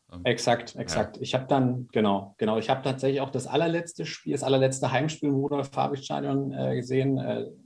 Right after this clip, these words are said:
Speaker 2: gegen Bayern.
Speaker 1: Mhm.
Speaker 2: Damals knapp null eins verloren. Und das ist
Speaker 1: Mhm.
Speaker 2: so ein bisschen präsenter, sehr gedrückte Stimmung, wie man sich vorstellen kann. Und ja, als kleines Kind, ich hab das gar nicht, die, die Tragweite gar nicht umreißen können. Und, ähm, so, und dann mit Lizenzentzug, alles, was dann gefolgt ist, war zu dem Zeitpunkt ja, also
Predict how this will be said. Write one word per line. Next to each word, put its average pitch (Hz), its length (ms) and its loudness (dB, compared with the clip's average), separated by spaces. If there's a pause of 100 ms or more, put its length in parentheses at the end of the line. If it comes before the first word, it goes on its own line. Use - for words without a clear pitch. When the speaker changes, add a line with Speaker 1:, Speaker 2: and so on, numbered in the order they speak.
(240)
Speaker 2:
gegen 120 320 0
Bayern. 143 460 2 (100)
Speaker 1:
Mhm. 104 220 -6 (100)
Speaker 2:
Damals 110 340 -2
knapp - 260 -4
null 120 200 2
eins 120 280 -2
verloren. 127 360 2
Und 135 100 2
das 147 140 2
ist 135 60 -2
Speaker 1:
Mhm. - 40 -4
Speaker 2:
so 139 60 4
ein 135 60 4
bisschen 143 280 0
präsenter, 123 720 -2 (340)
sehr 127 140 4
gedrückte 135 400 2
Stimmung, 143 420 0
wie 135 60 2
man 127 200 2
sich 131 140 -4
vorstellen 131 460 -2
kann. 123 260 -4
Und 98 320 -2 (160)
ja, 95 140 -4
als 90 240 -12
kleines 98 300 -2
Kind, 107 200 0
ich - 80 -4
hab 107 120 -2
das - 160 -14
gar 92 120 -6
nicht, 90 220 -8
die, 104 140 -6
die 101 100 -6
Tragweite 104 540 2
gar 98 100 0
nicht 101 160 -2
umreißen 104 420 0
können. 101 280 -2
Und, - 260 -10 (560)
ähm, 92 640 -4
so, - 140 -12
und 101 240 -6
dann 98 180 -4
mit 98 160 -4
Lizenzentzug, 110 720 -2
alles, 107 240 2
was 107 120 -2
dann 110 200 4
gefolgt 113 400 0
ist, 110 160 -4
war 101 100 0
zu - 100 -12
dem 101 200 0
Zeitpunkt 202 420 -2
ja, 90 160 -2
also 90 340 -10